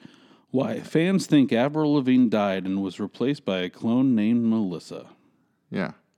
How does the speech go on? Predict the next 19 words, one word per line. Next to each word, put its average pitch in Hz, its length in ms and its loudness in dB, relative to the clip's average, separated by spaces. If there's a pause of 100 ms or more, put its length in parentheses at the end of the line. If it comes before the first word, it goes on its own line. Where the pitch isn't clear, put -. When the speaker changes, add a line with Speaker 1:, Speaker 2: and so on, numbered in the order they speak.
(580)
Speaker 2:
There - 140 -4
you - 60 -2
go. - 60 -6
Speaker 1:
Under, 87 280 -10 (760)
under 104 240 -8
the 110 80 -8
Guardian. 82 480 -12 (180)
Speaker 2:
I 107 140 0
mean, 113 180 2
there's 104 160 -4
gotta, 110 200 -4
there's 95 220 -4
something 104 320 -6
on 95 120 -2
there 90 100 -4
about 87 300 -8 (960)
her 104 120 -6
music 110 600 -2 (200)
changing. 120 800 0